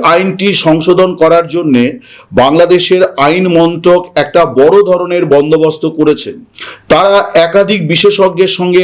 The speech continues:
আলোচনার পরে স্থির করেছে যে সেই আইনের আটটি গুরুত্বপূর্ণ ধারায়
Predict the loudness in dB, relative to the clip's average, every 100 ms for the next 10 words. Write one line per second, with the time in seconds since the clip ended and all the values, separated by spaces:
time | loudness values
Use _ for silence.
0 | 0 0 0 0 0 0 0 0 0 0
1 | -4 -4 -4 -2 0 0 2 0 0 -2
2 | -16 -10 0 0 2 2 2 0 0 0
3 | 0 0 0 -2 -2 -4 -4 -8 -6 -2
4 | 0 -2 0 -2 0 -2 0 -2 0 2
5 | 2